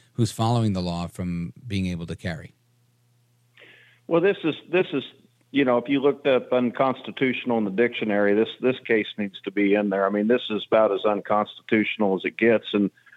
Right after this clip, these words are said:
Speaker 2: I was just thankful to see that, you know, she doesn't have a lot of support from, uh, local law enforcement and, and other, uh, people in, you know, in political positions in, in New Mexico.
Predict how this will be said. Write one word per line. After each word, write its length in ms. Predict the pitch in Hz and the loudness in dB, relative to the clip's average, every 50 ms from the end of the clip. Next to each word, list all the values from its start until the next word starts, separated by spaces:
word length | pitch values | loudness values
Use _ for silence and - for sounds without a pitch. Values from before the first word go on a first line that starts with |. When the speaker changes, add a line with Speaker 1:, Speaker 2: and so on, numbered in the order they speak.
| _ _ _ _ - | _ _ _ _ -2
Speaker 2:
I 100 | 117 123 | 0 2
was 160 | 131 131 120 | 2 2 2
just 240 | - 117 113 - - | 0 0 -2 -2 0
thankful 420 | - 127 120 117 - - 117 107 104 | 0 0 0 0 0 0 0 0 0
to 80 | - - | 0 0
see 180 | 120 120 117 110 | 0 2 2 2
that, 180 | 104 107 - - | 0 -2 -4 -2
you 100 | - 110 | -2 0
know, 120 | 110 107 | 0 0
she 140 | - - - | -2 -4 -4
doesn't 280 | - - - - 120 113 | -4 -4 -2 -2 -2 0
have 180 | 117 120 120 | 0 0 2
a 80 | 113 110 | 2 4
lot 240 | 104 110 113 113 107 | 4 4 4 4 2
of 60 | 107 - - | 0 -4 -8
support 560 | 101 - - - 117 117 110 104 101 - - _ _ _ _ _ _ _ _ _ _ _ | -10 -6 -2 2 2 4 2 2 0 -6 -16 _ _ _ _ _ _ _ _ _ _ _
from, 320 | - 107 101 101 104 101 101 | -2 -2 0 0 0 0 0
uh, 220 | 104 101 98 98 | 2 2 2 2
local 340 | 95 104 110 107 - 110 98 | 2 2 2 0 0 0 2
law 300 | 98 101 104 107 107 104 | 2 4 4 4 2 0
enforcement 600 | 101 - - 104 104 98 - - 110 107 101 - | -2 -2 -2 -2 -2 -2 -2 -4 -2 -2 -2 -2
and, 260 | 98 98 95 90 92 - | -2 -2 -2 -2 -2 0
and 200 | 101 98 98 98 | 0 0 2 4
other, 480 | 104 110 101 101 101 98 98 98 98 | 2 4 4 4 4 4 4 4 4
uh, 120 | 95 92 90 - - - - _ _ _ _ - | 4 4 2 -2 -6 -20 -20 _ _ _ _ 0
people 340 | - 113 107 - 107 101 101 | 0 2 2 2 2 2 2
in, 240 | 95 95 90 82 - | 2 2 0 -2 0
you 140 | 104 104 95 | 0 2 2
know, 140 | 98 98 98 | 2 2 0
in 100 | 95 85 | 0 -2
political 460 | - 113 110 101 104 95 - 101 90 | 0 0 0 0 0 0 -2 -4 -4
positions 640 | - - 95 85 101 104 104 - - 107 101 90 - 107 | -2 -2 -2 0 2 2 2 2 0 -4 -4 -2 0 2
in, 340 | 104 104 95 98 95 92 - - | 2 2 2 0 -2 -6 -6 -10
in 200 | 98 95 95 98 | -10 -10 -10 -12
New 100 | 98 98 | -8 -2
Mexico. 680 | 101 101 101 - - 101 - - 107 104 104 101 | -2 -2 -2 -4 -8 -8 -2 2 4 4 4 2